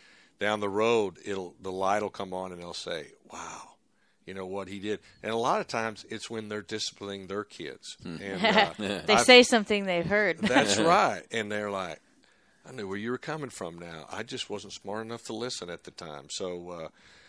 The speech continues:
Speaker 1: but I think going through that year, there's gonna be a lot of girls that are gonna remember how they handled that situation, uh, in adverse conditions. His worst, worst season ever as a coach. And, uh, I really think he and Britt did an incredible job of, of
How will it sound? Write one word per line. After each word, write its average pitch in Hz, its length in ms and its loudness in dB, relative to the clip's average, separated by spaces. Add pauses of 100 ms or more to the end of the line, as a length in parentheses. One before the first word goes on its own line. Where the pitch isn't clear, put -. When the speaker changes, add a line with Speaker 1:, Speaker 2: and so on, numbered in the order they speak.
(140)
Speaker 1:
but 107 200 2
I 117 160 8
think - 500 0
going 117 280 0
through 117 200 -2
that 104 280 -2
year, 98 360 -6
there's 104 220 -4
gonna 107 160 -8
be 101 120 -6
a 98 80 -2
lot 92 180 -2
of 85 60 -10
girls 90 280 -8
that 87 100 -12
are 82 60 -10
gonna 90 180 -12
remember 87 440 -14
how 95 180 -6
they 85 180 -10
handled 85 380 -12
that 76 180 -12
situation, 78 760 -12 (460)
uh, 80 300 -8
in 87 160 -10
adverse 87 380 -6
conditions. 78 560 -14 (360)
His 107 280 -6
worst, 98 440 -4 (220)
worst 95 320 -4
season 90 320 -8
ever 82 380 -8
as 71 100 -14
a 69 60 -20
coach. - 500 -12 (420)
And, 87 300 -8
uh, 80 100 -10 (200)
I 92 120 0
really 98 260 -6
think 87 240 -12
he 92 140 -14
and 85 120 -14
Britt 85 200 -10
did 85 120 -12
an 82 80 -14
incredible 82 460 -12
job 82 360 -8
of, - 180 -18 (400)
of - 240 -10